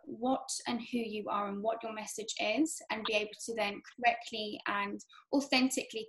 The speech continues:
communicate that through your wardrobe. So for a business owner, it's almost like instant branding. It's really, really important to identify the message and the, um,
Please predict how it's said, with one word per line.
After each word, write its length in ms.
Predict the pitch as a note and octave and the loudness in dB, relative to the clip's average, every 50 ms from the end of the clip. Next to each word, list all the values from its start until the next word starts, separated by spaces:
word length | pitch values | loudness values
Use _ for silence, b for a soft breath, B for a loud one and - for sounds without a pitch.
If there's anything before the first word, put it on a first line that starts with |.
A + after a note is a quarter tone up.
| - - | -8 -6
communicate 500 | A3 G#3+ G3+ G#3 G3 - - G#3 - - | -4 -4 -4 -6 -6 -6 -8 -8 -4 -2
that 140 | G#3 G3+ - - - | -2 -2 -2 -4 -8
through 120 | - G#3+ G#3 | -10 -8 -6
your 160 | G3+ G3+ G3+ | -6 -6 -2
wardrobe. 540 | A3 C4 C#4+ C4+ C4+ - - G#2+ - - - - b b b b b b b b _ _ | 2 4 4 4 4 2 0 0 0 -2 -4 -8 b b b b b b b b _ _
So 420 | - - C4+ A#3+ A#3 A#3 A#3 A3+ A3+ - | 0 4 6 8 8 8 6 4 0 2
for 100 | - B3+ | 2 2
a 80 | B3 - | 4 6
business 560 | C#4+ D4 C4+ C4 C4+ C4 C4 B3+ - - - - | 6 6 8 8 8 8 8 6 4 -2 2 4
owner, 760 | A#3+ B3+ C4 C4+ C4 A3+ F#3+ - - - - A3+ B3+ C4+ C#4 C4+ - - _ _ _ _ _ _ _ _ _ _ _ _ _ _ _ - - | 8 10 10 10 10 8 6 2 2 2 4 6 8 8 8 6 4 -4 _ _ _ _ _ _ _ _ _ _ _ _ _ _ _ 2 2
it's 200 | C4 C4+ - - - | 2 2 2 2 6
almost 560 | A#3+ B3 B3+ B3 B3+ C4+ C4+ C4+ - - - | 8 10 10 10 12 10 10 10 8 4 4
like 420 | B3 A#3 A3+ A3 A3+ - - - - - | 6 6 6 6 4 2 -4 -6 2 4
instant 560 | A#3+ A#3 A3+ A#3 - - - G#3+ G#3+ - - | 4 4 6 4 2 0 0 -2 -2 -2 2
branding. 760 | A#3 A3+ A3 G#3+ G#3+ A3 - - A3 A3+ - - A#2+ D#3+ G#3 - _ _ _ _ _ - A3+ - | 4 6 8 8 6 4 2 0 0 0 0 2 0 0 -2 -4 _ _ _ _ _ -18 -6 -4
It's 240 | A3+ - - - A#3 A3+ A#3 - | -4 -2 -2 -2 -4 -2 6 8
really, 480 | B3 A#3+ A#3+ A#3+ A#3+ B3+ B3+ B3 G#3 G#3+ | 10 10 10 10 8 8 8 6 6 6
really 360 | A3+ A#3+ A#3+ A#3+ A#3 A3+ G#3+ | 6 8 8 8 8 8 8
important 640 | G#3+ A3 - - - C4 C4 C4 - - A#3+ F#3+ - | 6 4 2 6 10 10 10 10 8 4 4 4 4
to 100 | - - | 6 8
identify 1160 | A3+ A3+ A3+ A3+ - A#3 A#3 B3 B3 - - B3+ - - - A3+ G#3+ - A#2 - B3+ B3 A3+ G#3+ B B B B B B B B B _ | 8 8 8 10 12 12 12 12 10 8 4 2 0 6 8 10 10 12 12 12 10 8 6 4 B B B B B B B B B _
the 80 | B3 | 12
message 640 | B3 B3 B3 B3+ B3 - - - B3+ A#3+ A#3+ A#3+ - - - - | 12 12 12 12 12 10 10 10 12 12 12 10 10 8 8 10
and 220 | A3+ A3+ A3 A3 G#3+ | 10 10 10 8 8
the, 400 | A3 G#3+ G#3 G#3 G#3 G3+ G#3 - - | 8 8 8 8 6 6 6 8 10
um, 480 | G#3 G#3 G#3 G#3 G#3 G#3 G#3 G#3 G#3 | 10 10 10 8 6 4 4 2 0